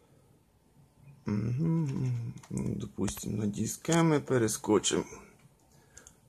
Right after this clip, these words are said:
Що він у нас показує, блядь? Текст нормальний, в принципі.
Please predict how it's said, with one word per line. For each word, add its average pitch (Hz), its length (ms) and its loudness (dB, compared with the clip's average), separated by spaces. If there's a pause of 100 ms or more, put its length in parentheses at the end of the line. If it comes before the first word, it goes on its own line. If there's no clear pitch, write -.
(160)
Що 139 260 2
він 139 100 4
у 131 40 6
нас 120 180 4
показує, 110 720 4
блядь? 98 480 -2 (1400)
Текст 175 400 4
нормальний, 123 600 6
в 101 60 -2
принципі. 113 680 -2